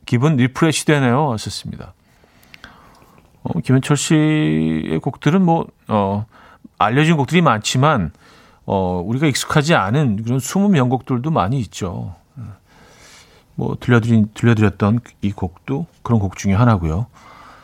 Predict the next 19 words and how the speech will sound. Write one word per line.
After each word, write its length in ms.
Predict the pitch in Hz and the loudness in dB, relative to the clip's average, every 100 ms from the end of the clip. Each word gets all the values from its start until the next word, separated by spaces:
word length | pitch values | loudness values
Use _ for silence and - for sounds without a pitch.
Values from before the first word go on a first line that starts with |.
| - _ _ _ | -20 _ _ _
미소천사님은요, 1300 | - 127 143 160 - 175 160 151 147 139 143 143 156 - _ _ _ _ _ _ _ _ _ _ - | 0 0 2 2 2 2 4 4 2 2 2 2 2 -2 _ _ _ _ _ _ _ _ _ _ -6
"장발에 480 | - 135 160 175 190 | -2 2 4 4 4
나팔바지 760 | 143 117 180 170 160 165 156 | 2 2 2 4 4 4 4
입고 360 | 165 135 160 165 | 2 2 2 2
거리를 440 | - 135 135 151 120 | 2 2 4 2 2
누벼야 340 | 120 143 143 | 2 4 4
할 80 | 139 | 0
것 120 | 139 | -2
같은 300 | 131 120 131 | -2 0 2
느낌이에요." 640 | 117 107 107 95 90 110 98 | 0 0 0 0 0 0 -2
하셨습니다. 640 | 92 85 - - - - _ _ _ - | -6 -12 -14 -18 -20 -20 _ _ _ -12
<laughs> 1080 | - - - 87 - - - - - - - | -6 -6 -4 -8 -8 -18 -20 -20 -16 -10 -2
어, 100 | 92 - - - - - - | -2 -2 -10 -10 -10 -14 -10
어, 40 | 82 - - | -12 -12 -6
장발, 640 | - - 98 143 143 175 - | -6 -2 0 2 4 2 0
<laughs> 100 | - | 0
되게 140 | 190 | 2
오랜만에 600 | 165 123 135 190 156 175 135 | 2 2 2 4 4 2 2
들어. 140 | 135 | -4